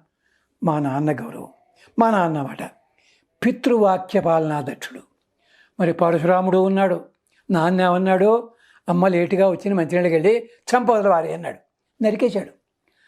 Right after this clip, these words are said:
అలాగే అమ్మని చంపమన్నాడు, నలుగురు కొడుకులు వినలేదు, "పరశురామ, మీ అన్నయ్యని నరికేయ్" అన్నాడు, నరికేశాడు. పితృవాక్య పాలనే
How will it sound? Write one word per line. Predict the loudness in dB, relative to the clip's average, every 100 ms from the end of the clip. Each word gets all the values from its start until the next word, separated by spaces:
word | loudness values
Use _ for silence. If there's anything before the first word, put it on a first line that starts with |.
| _ _ -2
అలాగే | 2 2 2 2
అమ్మని | 2 0 0
చంపమన్నాడు, | 0 0 2 0 2 0 0 -4 -12 _ _ -4
నలుగురు | 0 0 0 0
కొడుకులు | 0 2 2 2
వినలేదు, | 0 0 0 0 -6 -10 _ _ -4
"పరశురామ, | -2 0 0 2 0 -2 _ -4
మీ | -2
అన్నయ్యని | 0 0 0
నరికేయ్" | 0 0 -2
అన్నాడు, | -2 -10 -10 -10 _ _ -4
నరికేశాడు. | -2 -6 -6 -20 _ _ _ _ -4
పితృవాక్య | 0 2 2 0 0
పాలనే | 0 0 -6